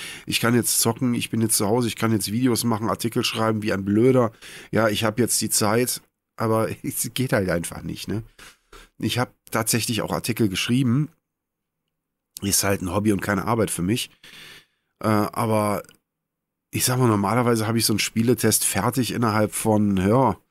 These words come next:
lass mich da mal eine Stunde für brauchen, maximal mit ein bisschen, bisschen Research, ein bisschen, äh, Bilder zusammensammeln, bearbeiten, schneiden,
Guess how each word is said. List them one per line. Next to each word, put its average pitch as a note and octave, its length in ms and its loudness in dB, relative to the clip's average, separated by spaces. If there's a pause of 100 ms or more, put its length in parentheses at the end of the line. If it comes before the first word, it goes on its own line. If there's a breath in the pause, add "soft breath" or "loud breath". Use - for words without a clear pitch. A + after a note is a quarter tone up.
(760)
lass A2 260 0
mich A2+ 200 0
da G2+ 200 2
mal G#2+ 440 2
eine C2+ 200 -10
Stunde A#2 380 2
für G2 140 0
brauchen, G2 420 0
maximal G2 540 0
mit A2+ 160 2
ein A#2 60 -2
bisschen, G2+ 440 0 (1200 soft breath)
bisschen G2 300 0
Research, A2 640 2
ein A2 60 -6
bisschen, G2+ 520 -2
äh, E2+ 40 -8 (640)
Bilder A#2 380 2
zusammensammeln, G#2 800 2
bearbeiten, G2+ 580 0
schneiden, G2+ 720 -2